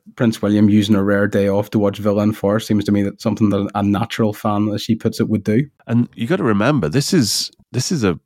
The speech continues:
Speaker 2: supporter in, in, in Prince William who, you know, he's been at, like, is it nil-nil against Sunderland, which was one of the most soul-sucking games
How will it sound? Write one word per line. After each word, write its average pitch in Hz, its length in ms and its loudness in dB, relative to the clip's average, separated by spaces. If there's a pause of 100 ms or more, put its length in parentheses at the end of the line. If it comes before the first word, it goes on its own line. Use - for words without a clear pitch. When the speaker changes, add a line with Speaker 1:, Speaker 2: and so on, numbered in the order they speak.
(140)
Speaker 2:
supporter 101 580 0
in, 82 260 0
in, 92 120 0 (100)
in 95 160 0
Prince - 300 -4
William 98 240 2
who, 107 240 2 (140)
you 110 80 -8
know, 92 80 -8
he's 135 280 -2
been 82 260 -4
at, 60 160 -10
like, - 180 -10
is - 120 -8
it - 140 -6
nil-nil 127 640 4
against 120 360 2
Sunderland, 131 640 4
which - 200 0
was 104 140 -2
one 113 100 2
of 104 80 2
the 104 40 0
most 107 380 -2
soul-sucking 117 1600 0
games 101 840 2